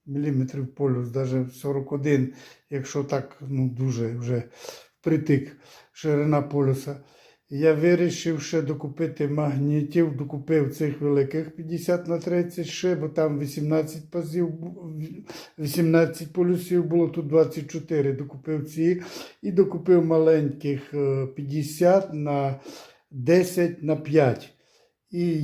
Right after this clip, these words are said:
їх поклеїв, бачите, як, е, ну,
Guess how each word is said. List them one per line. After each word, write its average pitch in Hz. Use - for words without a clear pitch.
їх 185
поклеїв, 175
бачите, 156
як, 151
е, 147
ну, 160